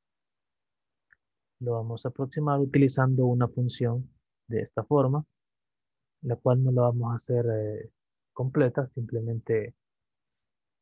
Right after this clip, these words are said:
vamos a mostrarla, sería T sub I, Y sub I, más A sub dos, y permítanme, voy a copiarlo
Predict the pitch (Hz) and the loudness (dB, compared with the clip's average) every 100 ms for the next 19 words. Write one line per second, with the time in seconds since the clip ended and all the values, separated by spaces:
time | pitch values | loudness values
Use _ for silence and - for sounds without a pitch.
0 | - - _ _ _ 135 120 113 110 113 | -20 -20 _ _ _ -6 -4 -4 -4 -8
1 | - 135 127 123 135 - 110 110 - - | -4 0 2 2 -4 -6 -8 -8 -8 -8
2 | 113 117 117 117 110 131 131 143 160 _ | -6 -4 -4 -4 -4 -2 0 0 -2 _
3 | _ _ _ _ _ _ _ _ _ _ | _ _ _ _ _ _ _ _ _ _
4 | _ _ _ _ _ _ _ - 131 135 | _ _ _ _ _ _ _ -6 -2 -2
5 | 143 135 - - 123 123 - 127 147 160 | -2 -4 -8 -8 -6 -6 -6 2 6 6
6 | 156 - - - 107 117 - 123 117 110 | 2 -10 -18 -14 -8 -8 -6 -6 -6 -6
7 | 110 - - - 113 110 107 110 | -8 -12 -18 -8 -8 -6 -10 -12